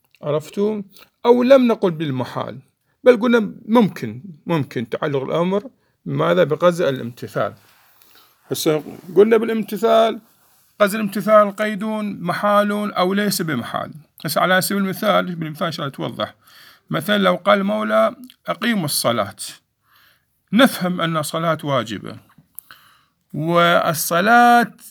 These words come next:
هي شنو فيها؟ فيها ركوع وسجود، صحيح؟ فيها قيود كثيرة. فإحنا لو شكينا، يعني لو شك الإنسان هل من شرائط الواجب مثلًا الساتر اللي هو سيضرب مثاله،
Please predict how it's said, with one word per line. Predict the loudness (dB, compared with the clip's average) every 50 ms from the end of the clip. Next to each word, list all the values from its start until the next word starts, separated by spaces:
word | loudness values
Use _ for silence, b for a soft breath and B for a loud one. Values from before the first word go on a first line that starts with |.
| _ _
هي | -6 -2 0 0 0 0
شنو | 0 -2 -2 -2
فيها؟ | -2 -2 -2 0 0 0 0 -2 -4 -6
فيها | -4 -2 -2 0 0
ركوع | -2 -4 -4 -4 -4 -2 0 0 0 -2
وسجود، | -4 -4 -4 -4 -6 -4 -2 -2 -2 0 0 0 0 -2 -4 -6
صحيح؟ | -6 -4 -2 -2 0 0 0 -2 -2 -4 -10 b b b b b b
فيها | b -4 0 2 4 6 6 6 6 4 2 -4 _ _ _ _ _ _ _ -6
قيود | -2 -2 -2 -2 -4 -4
كثيرة. | -4 -6 -6 -4 -4 -4 -4 -4 -4 -8 -10 -12 _ _ _ _ _ _ _ _ _ _ _ _ _ -20 -20
فإحنا | -16 -8 -6 -2 0 2 2 2
لو | 2 2 2
شكينا، | 0 0 -2 -4 -4 -4 -2 0 0 0 -2 -6 -10 -14 _ _ _ _ _ -4
يعني | -2 -2 0 0
لو | -4 -6
شك | -6 -6 -8 -8 -6 -6
الإنسان | -8 -6 -6 -8 -8 -8 -6 -4 -4 -2 -2 -2 -4 -8 b b b b b b b
هل | -4 2 2 2 2 2 0
من | -2 -4 -6
شرائط | -8 -8 -6 -4 -2 -4 -4 -6 -8 -10
الواجب | -10 -6 -4 -2 -2 -2 -4 -4 -4 -6 -6 -6 -6
مثلًا | -8 -6 -4 -4 -4 -2 -2 -4 -6 -6 -8
الساتر | -6 -6 -2 0 2 2 2 0 -4
اللي | -6 -4 -4
هو | -4 -6 -6
سيضرب | -6 -8 -10 -8 -8 -10 -8
مثاله، | -8 -10 -6 -6 -4 -4 -4 -4 -6 -8 -8 -8 -10 -12